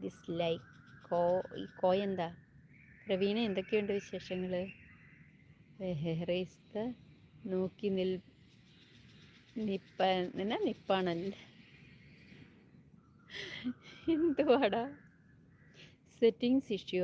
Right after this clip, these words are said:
ആണ്. ആ, ക്വസ്റ്റ്യൻ വലുത്. ഇ-, ഇതെന്താ ഇങ്ങനെ? എനിക്ക് മനസ്സിലാവുന്നില്ല. ഇവിടെ ഈ ഒരു കണ്ടില്ലേ,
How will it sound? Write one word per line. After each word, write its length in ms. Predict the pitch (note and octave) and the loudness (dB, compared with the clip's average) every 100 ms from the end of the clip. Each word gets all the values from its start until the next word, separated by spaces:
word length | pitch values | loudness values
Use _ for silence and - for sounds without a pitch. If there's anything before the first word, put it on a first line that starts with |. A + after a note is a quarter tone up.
| E3+ | 0
ആണ്. 160 | E3 - F3+ | -2 -6 -8
ആ, 20 | G3 A3 A3 G#3+ G3+ G3 F#3 F3+ F3 F3+ F3+ - - - - - - - - - | -6 -6 -6 -4 -4 -4 -2 -2 -4 -6 -10 -18 -20 -20 -20 -20 -20 -20 -12 -4
ക്വസ്റ്റ്യൻ 460 | G#3 - - A3+ G#3 | -4 -2 2 2 2
വലുത്. 300 | E3+ D#3 E3 - - - - - - - - - - - - _ _ _ _ _ _ - - A#3+ | 0 -2 -6 -12 -18 -20 -20 -20 -20 -20 -20 -20 -20 -20 -20 _ _ _ _ _ _ -20 -4 -2
ഇ-, 120 | C4 C#4+ | 2 2
ഇതെന്താ 360 | E4+ E4+ D#4+ D#4 | 2 2 2 2
ഇങ്ങനെ? 200 | C#4 D4+ C#4+ | 4 4 2
എനിക്ക് 180 | B3+ D4 D4+ | 2 2 0
മനസ്സിലാവുന്നില്ല. 600 | C4+ C#4+ C4+ C#4 C4+ A3+ G#3+ | -2 -2 0 2 2 2 4
ഇവിടെ 180 | A3 A#3 | 4 6
ഈ 20 | A3 | 6
ഒരു 140 | A3+ A#3 - - G#3+ A3 | 4 2 0 -8 -8 -4
കണ്ടില്ലേ, 320 | A3 A3+ | -2 0